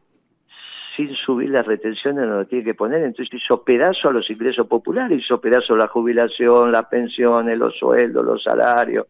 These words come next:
Quiere terminar el déficit fiscal y dice, "No, porque voy a terminar con la obra pública". Pero ¿cuánto puede representar la obra pública?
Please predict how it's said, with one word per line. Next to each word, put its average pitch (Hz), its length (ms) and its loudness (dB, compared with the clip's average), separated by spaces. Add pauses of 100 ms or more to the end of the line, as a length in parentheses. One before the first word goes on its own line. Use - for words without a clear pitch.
(800)
Quiere 165 240 4
terminar 151 400 2
el 143 140 2
déficit 151 400 -2
fiscal 147 280 2
y 175 40 10
dice, 151 180 2
"No, 170 220 4
porque 123 180 0
voy 143 120 6
a 143 60 4
terminar 135 380 -2
con 123 140 0
la 131 80 4
obra 127 200 2
pública". 123 460 0 (460)
Pero 143 200 -2
¿cuánto 214 400 0
puede 139 240 2
representar 117 680 -2
la 110 160 2
obra 110 300 2
pública? 90 640 -8